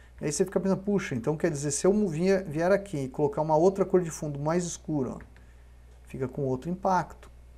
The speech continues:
ok? Ó. Olha lá que bacana. E esse visual que você estabelecer aqui, você vem aqui no outro e faz a mesma coisa. Olha lá o preenchimento mudando, olha lá a cor de con-, a fonte, né, ó.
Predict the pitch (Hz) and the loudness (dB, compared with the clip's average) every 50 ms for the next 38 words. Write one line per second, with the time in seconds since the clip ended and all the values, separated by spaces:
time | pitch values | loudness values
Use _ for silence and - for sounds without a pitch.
0 | - - - - - 131 147 147 113 107 113 - - - - - - - - - | -18 -16 -8 0 2 4 4 4 0 -2 -8 -12 -20 -20 -20 -20 -20 -20 -20 -20
1 | - - - - - - - - - - 127 131 131 - 139 131 127 127 - - | -20 -20 -20 -20 -20 -20 -20 -14 -8 -2 -2 -2 -2 -2 0 0 0 0 -2 -6
2 | 120 110 104 117 - - - - - - - - - - - - - - - 170 | -6 -6 -6 -10 -14 -20 -20 -20 -20 -20 -20 -20 -20 -20 -20 -20 -20 -12 -4 2
3 | 185 226 294 349 320 - 277 226 220 208 165 180 180 170 175 180 165 151 - - | 4 4 6 6 4 4 4 4 4 6 8 6 6 6 4 -2 -4 -4 -4 -4
4 | 160 - - 151 143 143 139 135 127 131 - 135 123 - - 214 208 214 - 175 | -4 0 0 2 2 2 0 0 0 0 -2 -4 -4 -2 -2 -2 0 2 2 2
5 | 147 139 143 156 156 - 156 175 196 190 165 160 185 185 - - - - - - | 2 0 -2 -4 -6 -4 -2 2 4 4 4 4 0 -2 -4 -16 -20 -20 -20 -20
6 | - - - - - - - - - - - - - 202 202 - - - - - | -20 -20 -20 -20 -20 -20 -20 -20 -20 -20 -20 -8 -6 -6 -6 -6 -12 -14 2 4
7 | 170 165 170 185 190 175 165 180 185 180 175 170 160 156 160 160 170 180 190 190 | 4 4 4 2 0 0 2 0 2 2 0 -4 -4 -4 -2 0 0 2 2 2
8 | 185 185 175 175 170 175 185 196 190 - - - - - - - 156 175 185 185 | 2 0 -4 -4 -2 -2 -2 -4 -6 -8 -16 -18 -18 -10 -4 2 6 6 8 8
9 | 165 135 120 123 127 139 143 143 143 - 143 139 131 - - 139 139 135 135 - | 6 4 2 2 4 6 6 6 4 2 -4 -4 -4 -6 -6 -6 -6 -4 -4 -6
10 | 131 131 127 123 127 139 151 160 165 165 165 170 156 - - - - - - - | -6 -6 -4 -2 0 0 0 0 -2 -4 -6 -8 -10 -12 -18 -20 -20 -20 -20 -20
11 | - - - - - 139 123 113 - - 151 147 139 131 - - 127 120 113 113 | -20 -20 -20 -16 -8 -6 -6 -6 0 0 0 0 0 -2 -4 -4 -4 -4 -4 -6
12 | - - - - - - - - - - 123 123 120 117 117 123 127 - - - | -10 -16 -20 -20 -20 -20 -20 -10 -4 -2 0 0 0 0 -2 -4 -6 -6 -4 0
13 | 151 156 170 180 180 175 - - - 170 165 - - - - - - 127 147 156 | 2 2 2 2 0 -2 -4 -8 -10 -10 -10 -14 -20 -20 -14 -6 -4 -2 0 0
14 | 139 117 110 | 0 0 -2